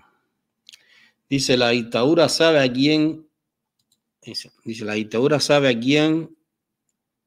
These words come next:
no sé qué quiere decir esto aquí, sabe, "la dictadura sabe quién tre-", no sé, no entiendo lo que dice aquí. Dice Ignacio que cien por ciento, dice Ali,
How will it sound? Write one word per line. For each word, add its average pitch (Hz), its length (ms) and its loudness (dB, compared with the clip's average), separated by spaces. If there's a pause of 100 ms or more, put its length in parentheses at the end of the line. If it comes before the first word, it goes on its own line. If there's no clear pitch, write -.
(240)
no 117 120 -12
sé 110 140 -12
qué 101 100 -10
quiere 101 180 -8
decir 98 220 -10
esto - 160 -18
aquí, 90 160 -16 (220)
sabe, 123 440 -6
"la 117 220 -2
dictadura 117 500 -2
sabe 139 460 0 (460)
quién 135 520 -4 (140)
tre-", 110 400 -6
no 90 140 -12
sé, - 240 -14
no 95 100 -20
entiendo 90 320 -14
lo 87 80 -12
que 85 80 -12
dice 92 200 -10
aquí. 87 180 -18 (400)
Dice 139 260 4
Ignacio 143 380 4
que 127 120 4
cien 147 300 2
por 131 180 2
ciento, 143 440 0
dice 135 340 2
Ali, 98 300 -2